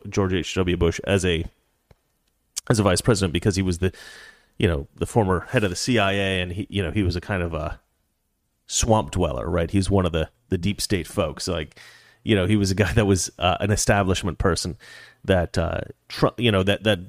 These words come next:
Ronald Reagan maybe needed somebody like that to get the G O P endorsement, to get the, the help of the establishment to become elected. Um, but nevertheless, he was still good for Ronald Reagan in the, in the fact that he, he never could possibly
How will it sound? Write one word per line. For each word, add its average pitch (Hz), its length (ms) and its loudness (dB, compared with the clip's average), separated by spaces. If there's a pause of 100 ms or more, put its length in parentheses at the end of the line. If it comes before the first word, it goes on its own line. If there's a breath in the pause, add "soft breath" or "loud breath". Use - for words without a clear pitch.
Ronald 143 320 4
Reagan 117 240 4
maybe 107 220 4
needed 117 680 4
somebody 107 380 2
like 110 260 2
that 95 300 0
to - 80 -6
get 104 320 0
the 104 80 -2
G 104 180 2
O 95 80 2
P 104 180 2
endorsement, 95 540 0
to 95 80 -4
get 95 200 -2
the, 98 180 -2
the 78 240 -6
help - 360 0 (320 soft breath)
of 104 180 2
the 98 100 4
establishment 95 640 0
to - 80 -10
become 98 320 -2
elected. 95 540 -2 (640 soft breath)
Um, 95 320 2
but 113 540 2 (1040)
nevertheless, 147 600 4 (100)
he 156 240 2
was 135 320 4
still 160 460 4
good 151 420 2
for 123 460 2 (100)
Ronald 117 300 4
Reagan 107 260 4
in 110 100 4
the, 107 200 2
in 117 120 -2
the 107 60 0
fact 113 220 0
that 104 100 -4
he, 123 160 -4
he 139 140 0
never 123 240 4
could - 260 -6
possibly 107 840 2